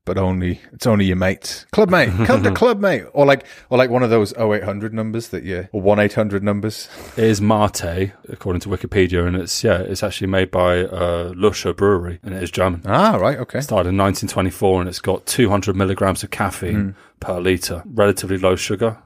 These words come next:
Speaker 2: compared to others, but, uh, yeah, it's basically German Red Bull,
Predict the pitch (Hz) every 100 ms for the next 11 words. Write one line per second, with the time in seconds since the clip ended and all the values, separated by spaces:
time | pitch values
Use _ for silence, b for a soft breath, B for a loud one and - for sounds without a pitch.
0 | _ - - 98 - 101 104 107 - -
1 | - - - 104 101 95 - 123 95 90
2 | 101 87 - - 92 85 - 95 82 85
3 | 101 104 90